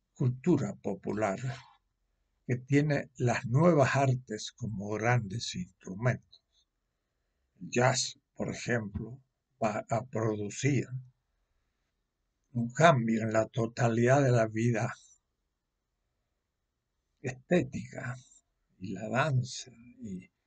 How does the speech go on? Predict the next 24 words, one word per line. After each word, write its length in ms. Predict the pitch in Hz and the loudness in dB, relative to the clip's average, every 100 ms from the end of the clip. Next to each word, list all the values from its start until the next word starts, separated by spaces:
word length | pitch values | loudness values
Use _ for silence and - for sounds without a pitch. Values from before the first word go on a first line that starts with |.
| _ _ - | _ _ -10
la 160 | 92 | -8
música, 800 | 95 143 135 - - - _ - - - | -4 -4 -4 -12 -14 -16 _ -20 -16 -12
y 160 | - | -12
todo 420 | - 123 123 120 123 _ - - 120 | -6 -2 0 -2 -6 _ -20 -8 0
que 80 | |
hace 380 | 117 123 - 127 | 0 0 0 -2
que 280 | 123 110 127 - _ _ _ _ | -2 -4 -4 -10 _ _ _ _
la 140 | 120 113 | 0 0
escultura 760 | - 113 113 - 147 127 120 - | 0 -6 -6 0 4 4 2 4
pierda 400 | 127 143 117 104 | 4 6 4 0
centralidad 880 | - 101 95 113 107 107 113 123 - - | -4 -6 -4 -2 -2 -2 0 0 -2 -6
por 200 | 101 95 | -6 -6
una 260 | 104 104 | -6 -6
parte 480 | - 120 127 - 143 127 - _ _ _ _ _ _ _ _ _ _ _ - | 0 0 0 -4 -6 -8 -14 _ _ _ _ _ _ _ _ _ _ _ 2
y 80 | |
la 240 | 120 117 - | 6 4 2
pintura 600 | 120 107 - 143 135 117 | -4 -6 -4 0 0 0
se 180 | - 123 | 0 0
hace 380 | 123 - - | 0 -2 -6
más 220 | 113 104 - _ | -6 -8 -12 _
pública 540 | _ 175 139 117 - 101 | _ -10 -6 -6 -6 -8
en 160 | 101 | -8
el 160 | 101 101 | -6 -8
mural, 840 | 107 101 107 107 123 131 123 131 | -8 -8 -6 2 6 6 6 2